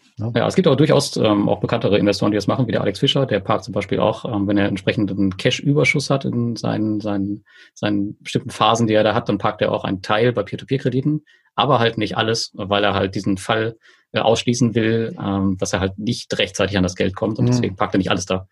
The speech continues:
Speaker 1: Naja, man muss natürlich auch fairerweise sagen, wir hatten ja jetzt, äh,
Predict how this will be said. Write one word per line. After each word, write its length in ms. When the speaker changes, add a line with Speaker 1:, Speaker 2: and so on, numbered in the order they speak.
Speaker 1:
Naja, 380
man 80
muss 80
natürlich 220
auch 80
fairerweise 460
sagen, 420
wir 80
hatten 140
ja 60
jetzt, 400
äh, 320